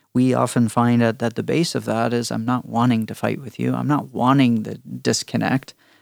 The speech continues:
Uh, we call it benevolent intentions, that I'm actually wanting relationship with you. I want connection. I want this to go well. I want repair.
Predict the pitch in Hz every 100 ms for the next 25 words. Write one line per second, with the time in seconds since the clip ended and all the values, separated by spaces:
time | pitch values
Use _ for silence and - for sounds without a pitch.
0 | _ - 113 110 120 113 110 117 117 120
1 | 113 117 107 - 127 139 110 98 123 -
2 | 120 117 113 - _ _ _ 151 202 -
3 | 120 117 139 123 110 113 151 - 120 113
4 | 107 110 120 139 135 120 127 - 113 120
5 | - - 156 123 117 123 127 - 110 113
6 | 127 151 139 113 123 143 127 - 139 123